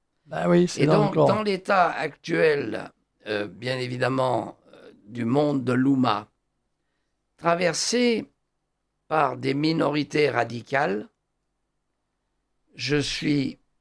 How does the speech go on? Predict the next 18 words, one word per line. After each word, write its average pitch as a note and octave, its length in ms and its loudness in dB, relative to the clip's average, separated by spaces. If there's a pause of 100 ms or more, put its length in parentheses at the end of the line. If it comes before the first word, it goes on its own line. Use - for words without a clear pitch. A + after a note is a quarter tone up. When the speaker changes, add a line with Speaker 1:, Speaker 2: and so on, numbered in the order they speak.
(200)
Speaker 2:
sans G#3+ 400 0
illusion D3 720 -6 (880)
sur, - 640 0 (160)
euh, A2+ 320 -2 (260)
le, G#2+ 380 -2 (1300)
comment A2+ 280 -6
dirais-je, G#2 540 -2 (520)
une B2 200 -2
compréhension C#3+ 920 0
mutuelle C3+ 840 -2 (520)
entre B2 560 -2
l'Église C3 480 -4 (360)
catholique B2+ 800 -6
apostoli-, C3 680 -8 (100)
apostolique C3+ 1000 -2
et A#2 120 0
romaine A#2 320 2 (120)
Speaker 1:
Romaine. D#3 300 4